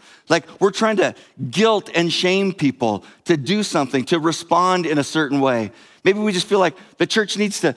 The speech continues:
meet their budget, or we're in some kind of a crisis and you need to do something to respond. I just wanna let you know that we are doing just fine as a church. We are not in crisis. We're not talking about this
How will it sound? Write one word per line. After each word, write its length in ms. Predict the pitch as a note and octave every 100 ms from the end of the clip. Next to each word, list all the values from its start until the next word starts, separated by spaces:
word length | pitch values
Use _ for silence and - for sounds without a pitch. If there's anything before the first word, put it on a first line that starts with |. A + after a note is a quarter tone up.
| -
meet 220 | C4 G#3+ G#3
their 140 | G3
budget, 400 | D#3+ E3+ D3 C3
or 100 | C#3
we're 160 | D#3+ D#3+
in 100 | B2+ -
some 220 | - G#3
kind 180 | G3+ G3+
of 60 | F#3+
a 40 |
crisis 460 | - F#3 F3 D#3 D#3+
and 120 | D#3
you 120 | A3
need 200 | A#3 G#3+
to 100 | G3
do 200 | D3 G#3
something 480 | F#3 F3 D#3 C#3+ A2+ - -
to 100 | F3
respond. 500 | E3 D#3 - E3+ C#3
I 60 | D3+
just 200 | G#3+ A3+
wanna 160 | A3
let 180 | G3 F#3+
you 100 | F3+
know 180 | F#3 F3+ G#3 - -
that 100 | D#3
we 180 | G#3
are 120 | E3 D3+
doing 480 | E3 F#3 F3+ B2+ -
just 380 | - G3+ E3+ -
fine 640 | - F3+ F3 E3 A#2 F#2+ - - _
as 160 | C3 C#3+
a 60 |
church. 320 | C#3+ D3+ B2 E3
We 140 | F3+
are 200 | E3+ D3+ - _
not 400 | D3 F3 F#3+ F#3 -
in 320 | F#3 E3 B2+
crisis. 440 | - E3+ - A#2+
We're 80 | D#3
not 220 | G#3 G3 F#3+ _
talking 400 | - G3 G3 G3
about 320 | F3 D3 C#3 -
this 400 | C3 D3 -